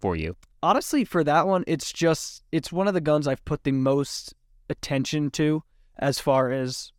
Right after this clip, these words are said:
Speaker 2: I mean, it's really just a Spikes Tactical lower receiver. Everything in it's been swapped out. I mean, I'm running an F N barrel, a Geisley trigger, all sorts of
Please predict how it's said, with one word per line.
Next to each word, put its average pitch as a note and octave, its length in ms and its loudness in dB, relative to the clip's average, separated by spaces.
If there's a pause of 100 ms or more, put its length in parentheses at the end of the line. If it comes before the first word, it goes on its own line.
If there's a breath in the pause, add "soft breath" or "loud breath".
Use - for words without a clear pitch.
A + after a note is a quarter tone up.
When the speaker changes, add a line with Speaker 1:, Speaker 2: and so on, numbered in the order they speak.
(280)
Speaker 2:
I C3 60 -4
mean, C3 220 0
it's - 160 -4
really D#3 240 4
just C3 240 -4
a - 20 -4
Spikes - 380 -2
Tactical B2+ 680 -2 (220)
lower C3 260 0
receiver. A#2 560 -2 (340)
Everything D3 360 2
in B2+ 100 4
it's B2 200 -4
been A#2+ 340 -2 (100)
swapped A#2+ 480 -2
out. B2 180 0
I A#2+ 40 0
mean, B2 160 0
I'm B2 100 -2
running B2 300 0
an A#2+ 100 -6
F C#3+ 260 0
N C3 220 0
barrel, B2+ 480 0
a A#2+ 100 -6
Geisley B2+ 480 0
trigger, B2 600 -4 (500)
all D#3+ 180 2
sorts B2 360 0
of - 40 -4